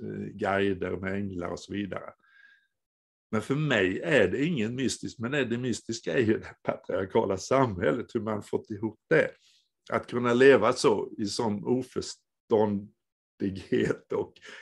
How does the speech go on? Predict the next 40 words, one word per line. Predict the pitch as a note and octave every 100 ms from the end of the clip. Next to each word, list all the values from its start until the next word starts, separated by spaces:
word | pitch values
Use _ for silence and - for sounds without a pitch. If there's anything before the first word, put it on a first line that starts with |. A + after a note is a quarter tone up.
| - -
tung | A2+ G2+ G2
energi, | G2+ G2+ A#2 G2
ursäkta | G#2+ G#2 G#2+ G2+ G2
jag | G2+
skrattar, | - G#2 - G2+
det | G#2
är | B2+
otroligt | A#2+ - D3 C3+ A2+ -
smärtsamt | - A2 - - F2+ -
många | G2+ F#2+ G2
gånger. | G2+ F#2 - _ _ _ - - - - - _ _ _ _ _ G2
Att | -
uppleva | A#2+ A#2+ - G2 G2 G#2+
den | A2
situation | - G2 - G2 G#2+ F#2+
som | F2+ - -
är | A2 F#2+ F2+ -
för | -
de | F2+
flesta | E2+ G#2 F#2+ - F2+
människor. | G2 G#2 F#2
Men | F2+ G2 - _
alla | D#3+ D#3 C#3 G2
människor | C#3 F3 C#3 -
behöver | C3 B2 G#2
gå | A2+ A2
sin | - G2
egen | G#2+ G2+ F2
väg | F2+ F#2 F2
och | E2+
har | G2 A#2
valt | B2 F#2 F2 -
den, | G#2 F#2+
och | G2
de | A#2
får | A2+ D#3 C#3
hjälp | C#3+ A#2 - _
av | G2 G2+
livets | C3 F2+ F2+
skola. | - G#2+ A2+ G2 -